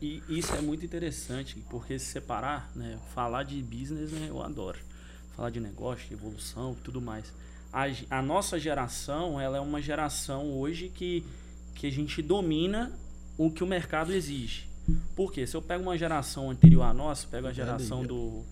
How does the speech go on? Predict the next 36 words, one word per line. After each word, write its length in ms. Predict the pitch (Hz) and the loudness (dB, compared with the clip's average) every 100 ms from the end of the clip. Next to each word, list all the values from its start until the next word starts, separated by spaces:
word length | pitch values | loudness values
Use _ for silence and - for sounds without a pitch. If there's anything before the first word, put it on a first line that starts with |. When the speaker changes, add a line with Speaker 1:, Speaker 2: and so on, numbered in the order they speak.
| - - - - - | -10 -12 -12 -10 -4
Speaker 1:
geração 380 | 135 127 135 | -2 -2 -4
do 60 | 139 | -2
meu 160 | 139 123 | -2 -2
pai, 260 | 131 131 | -2 -2
por 160 | 131 131 | -4 -6
exemplo, 320 | 117 117 - - - - - - - | -6 -6 -8 -12 -14 -12 -12 -12 -8
geração 320 | 127 123 131 | -8 -6 -6
dos 140 | 123 | -6
nossos 320 | 120 127 - - | -6 -6 -8 -8
pais. 420 | 120 98 101 - - - - - | -6 -6 -8 -12 -14 -14 -14 -6
Meu 140 | 190 | -4
pai 280 | 196 185 180 | 2 2 4
hoje 320 | 175 180 190 | 2 0 -2
é 60 | 254 | -4
um 200 | 359 339 | -2 -2
obsoleto 500 | 330 - 311 202 196 | -2 -2 -2 0 -2
em 40 | 165 | -2
tecnologia, 680 | 147 147 139 135 117 107 92 | -2 -2 -4 -4 -4 -6 -6
apesar 320 | 127 123 135 | -6 -4 -4
de 80 | 127 | -4
precisar 560 | 139 - 135 120 160 | -8 -6 -6 0 2
da 120 | 143 | 2
tecnologia. 760 | 123 135 135 131 123 110 113 107 127 | -2 -6 -4 -4 -4 -6 -10 -10 -8
Ele 200 | 131 135 | -4 -2
não 180 | 165 175 | 0 2
é 60 | 185 | 0
um 100 | 226 | 0
cara 280 | 196 185 190 | 0 0 0
que 100 | 190 | -4
domina 400 | 220 190 175 160 | -4 -2 -2 -2
todas 240 | 160 151 | -4 -4
as 120 | - | -6
ferramentas, 640 | 165 160 156 147 180 185 185 | -4 -2 -2 -4 -6 -6 -6
até 200 | 185 208 | -6 -6
ferramentas 480 | 233 220 202 233 240 | -6 -6 -6 -6 -2
básicas. 480 | 180 113 - - | -2 -2 -4 -14